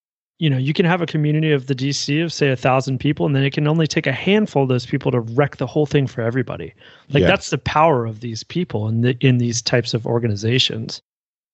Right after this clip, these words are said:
Speaker 1: We spend a bunch of time talking about this, like, internally, like, these three people or these five people or, like, what to do about this and, like,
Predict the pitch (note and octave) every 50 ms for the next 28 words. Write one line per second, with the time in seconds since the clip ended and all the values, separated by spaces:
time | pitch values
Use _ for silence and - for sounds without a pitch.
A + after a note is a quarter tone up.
0 | _ _ _ _ _ - E3 - - A#3 G#3 D#3 A2 A2 D3 D3 D#3+ - D3 C3
1 | - C#3 C3 C3 B2 A2+ - A#2+ A2 A2+ - C#3 A#2+ A#2 A2 G#2+ - - A#2+ A#2
2 | - - B2 A#2+ B2 B2 A#2+ - B2+ A#2+ B2 A#2+ A#2 A2+ A2 A2 A2 G#2+ A2+ -
3 | _ B2+ B2+ C3 - - - - C#3+ C#3 C#3 C3+ - C3+ C3 B2+ - C3 A#2 A2+
4 | A2 A2 A2 A#2 C3 C3+ - - - C#3+ C3 C3 B2 A2 C3+ C3+ B2+ A2 - B2+
5 | A#2+ A#2 A#2 A2+ A2+ A#2 - C3+ D3 C#3+ - C#3+ C3 C3+ C3+ B2+ A#2+ B2 A#2+ A#2
6 | A#2+ A#2+ B2+ B2 A#2 A2+ A#2 - - A#2 A2+ A2 A2 A2 -